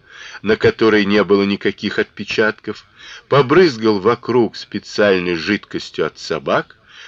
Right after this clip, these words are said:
вышел на лестницу и защёлкнул за собой дверь. Потом бесшумно спустился несколькими этажами ниже. Подоспевшим органам правопорядка не пришлось долго мучиться,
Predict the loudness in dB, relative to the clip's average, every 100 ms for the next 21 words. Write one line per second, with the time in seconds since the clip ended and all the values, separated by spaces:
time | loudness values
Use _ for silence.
0 | -10 0 0 2 -2 0 -2 2 0 -2
1 | -8 -14 -10 -10 -10 _ -20 -20 -12 -4
2 | 0 2 2 -2 0 2 2 0 0 0
3 | -2 -4 -4 -2 -2 -2 -6 -6 -4 -4
4 | _ _ _ _ -20 -8 -4 0 2 2
5 | 0 -2 0 2 2 0 -4 -8 -10 -10
6 | -4 -4 -4 -4 -4 -4 -8 -4 -2 -2
7 | -4 -12 -10 -6 -6 -4 -6 -4 -4 -4
8 | -6 -12 -12 -12 -14 -18 _ _ _ _
9 | _ _ _ _ _ _ _ _ -20 -20
10 | -20 -20 -20 -18 -18 -2 2 2 0 2
11 | 2 2 0 -2 0 2 2 2 2 2
12 | 0 0 0 0 0 0 -2 -4 -6 -8
13 | -8 _ -20 -20 -8 -8 -4 -4 -4 -2
14 | 0 0 0 -2 -2 -6 -6 -8 -12 -16
15 | -12 -12